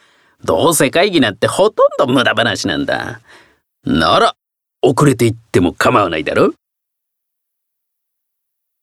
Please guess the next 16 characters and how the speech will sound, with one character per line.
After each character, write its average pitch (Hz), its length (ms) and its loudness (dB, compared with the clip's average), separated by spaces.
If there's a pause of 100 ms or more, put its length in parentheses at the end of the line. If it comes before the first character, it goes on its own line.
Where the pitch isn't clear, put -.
(1800)
や 139 360 2
だ 233 140 2
な、 180 400 0
刑 147 240 0
事 127 120 -4
さ 107 400 -2
ん。 92 120 -6
僕 107 380 -2
を 95 40 0
犯 123 380 2
人 151 220 2
扱 139 300 -2
い 117 60 -2
な 110 120 -2
ん 98 80 -6
て。 82 560 -4